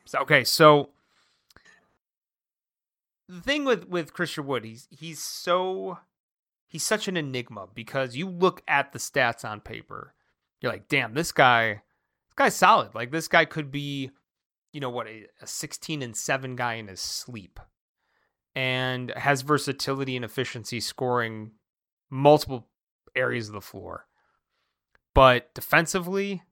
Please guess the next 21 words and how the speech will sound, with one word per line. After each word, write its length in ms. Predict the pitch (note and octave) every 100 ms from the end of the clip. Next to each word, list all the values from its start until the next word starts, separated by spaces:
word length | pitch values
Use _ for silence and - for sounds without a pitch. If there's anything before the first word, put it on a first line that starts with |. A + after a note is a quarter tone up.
| _ _ _
just 520 | - B2 - - -
complete 460 | - C3 - C3+ -
ass. 540 | G#2+ G2+ A2+ - - - _ _ _ _ _ _ -
So, 640 | - D#3+ D3+ D3+ D3 - _ _ _ _ _ - _ _
and, 360 | E3+ E3+ E3+ D#3+ - _ _ _ _ F#3
th-, 140 | - -
you 100 | G#3
know, 280 | F#3 G3 - _ -
kinda 160 | A#3+ C4+
scary. 360 | - E4+ C#4+ -
He's 220 | C3+ C3
been 200 | E3+ F3+
in 240 | E3+ D3+
a 40 | C#3 _ _ _ _ _ _ _
bunch 220 | F#3+ B3 -
of 60 |
different 320 | C4+ B3 A3+
teams 360 | - B3+ B3 G3+
over 200 | F#3+ D3+
the 120 | C3+
years 560 | G#2+ F#2 E2+ - -